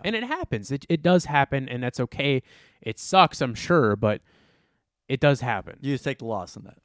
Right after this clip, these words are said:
Speaker 1: Ex-,
Speaker 2: <laughs>
Speaker 1: e-, exactly, exactly. So I don't, I don't, I wanna make sure that I'm drawing a clear line between knowing you're selling fakes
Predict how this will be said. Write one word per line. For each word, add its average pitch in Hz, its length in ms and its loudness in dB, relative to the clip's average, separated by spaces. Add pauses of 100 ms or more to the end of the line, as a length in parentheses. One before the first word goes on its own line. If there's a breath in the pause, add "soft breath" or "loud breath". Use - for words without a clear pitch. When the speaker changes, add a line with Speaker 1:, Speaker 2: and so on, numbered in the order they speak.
(100)
Speaker 1:
Ex-, 156 220 -8
Speaker 2:
<laughs> 190 80 0
Speaker 1:
e-, 175 160 2
exactly, 151 540 2
exactly. 113 420 -6
So 143 160 -4
I 196 120 12
don't, 208 180 10
I 180 80 4
don't, 196 120 2
I 185 100 0
wanna 190 180 0
make 180 140 -2
sure 165 180 -4
that 143 100 -2
I'm 135 80 0
drawing 127 320 0
a 120 80 -2
clear 135 400 -2
line 120 300 0
between 104 560 -6 (1080)
knowing 147 480 2
you're 143 120 0
selling 135 320 -2
fakes 117 440 -4